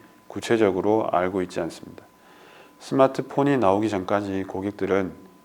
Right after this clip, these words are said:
이동식 전화기에 만족을 하고 있었다는 사실을 우리는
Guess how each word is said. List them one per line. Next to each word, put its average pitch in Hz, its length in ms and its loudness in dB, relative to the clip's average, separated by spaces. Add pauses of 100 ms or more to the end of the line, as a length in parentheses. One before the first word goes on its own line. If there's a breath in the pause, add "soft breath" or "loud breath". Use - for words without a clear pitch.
이동식 135 420 0
전화기에 120 460 4
만족을 104 440 -2
하고 90 460 -4 (260 loud breath)
있었다는 95 460 -4
사실을 98 380 -6
우리는 98 460 -6